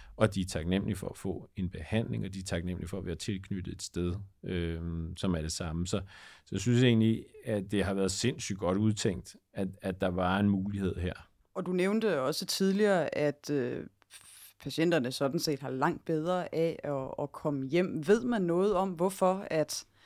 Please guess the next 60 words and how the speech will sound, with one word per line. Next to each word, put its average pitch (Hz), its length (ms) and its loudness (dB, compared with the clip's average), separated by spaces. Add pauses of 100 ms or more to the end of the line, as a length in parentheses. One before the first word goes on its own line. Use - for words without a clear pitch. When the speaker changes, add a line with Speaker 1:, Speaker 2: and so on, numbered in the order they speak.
(1040)
Speaker 2:
jamen, 185 240 6
at 160 140 4
de 156 60 -4
faktisk 151 340 2
fik 202 180 -2
det 185 100 0
dårligere, 180 380 4
jo 156 140 0
længere 160 300 2
tid 190 200 -4
de - 140 -10
var 151 60 0
indlagt, 160 440 0
for 165 120 2
at 151 60 0
sige 170 160 -4
det 160 100 -6
sådan 170 160 -2
lidt, 151 240 -2
øh, 151 160 -2
lidt 151 160 -4
små 170 200 -2
firkantet? 160 640 -4 (240)
Speaker 1:
Ja. - 100 -8 (800)
Altså, 101 220 0
det 110 140 4
er 127 40 8
jo 131 220 8
vildt 120 280 6
interessant, 85 540 -2
det 87 80 -2
der. 85 120 -2
Det 85 80 -2
er 98 60 2
noget, 98 180 4
vi 98 60 4
har 92 60 6
diskuteret 90 540 -2
meget. 85 260 -2
Jeg 87 80 2
har 101 160 2
ikke 110 200 2
sådan 107 160 4
det 95 100 0
sort-hvide 98 440 4
svar 98 280 2
på 87 200 0
det, 85 100 0
vil 82 60 -2
jeg 78 100 -6
så 85 120 -10
sige. 90 240 0
Men, 95 340 4 (360)
men 101 220 -4
noget 107 320 4
af 143 120 4
det, 135 160 4
som 123 340 4
vi 104 80 2
diskuterer, 107 840 0